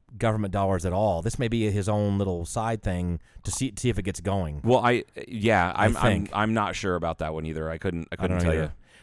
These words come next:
Speaker 1: But it's, for those of you who don't know, the, the whole rocket, including the main booster on the bottom and the orbiter, or whatever the funny little planarian thing on the top,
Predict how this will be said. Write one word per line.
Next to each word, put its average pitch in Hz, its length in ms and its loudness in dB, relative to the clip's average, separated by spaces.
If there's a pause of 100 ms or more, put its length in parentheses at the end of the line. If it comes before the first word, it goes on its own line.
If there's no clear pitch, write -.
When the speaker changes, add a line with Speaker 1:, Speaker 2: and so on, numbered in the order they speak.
Speaker 1:
But 139 120 8
it's, 156 180 4
for 151 180 4
those 160 80 6
of 147 40 2
you 156 40 4
who 135 40 2
don't 131 180 4
know, 123 240 6
the, 107 160 4
the 110 320 0 (100)
whole 151 180 6
rocket, 120 340 4
including 107 260 0
the 98 60 2
main 110 320 2
booster 113 320 0
on 95 80 0
the 95 40 -2
bottom 92 380 0
and 90 140 -2
the 87 140 -2 (140)
orbiter, 98 400 2
or 90 60 0
whatever 95 220 0
the 90 160 0
funny 98 240 -4
little 87 320 -2 (760)
planarian 101 640 4
thing 87 220 -2
on 87 60 -6
the 82 80 -6
top, 95 360 -4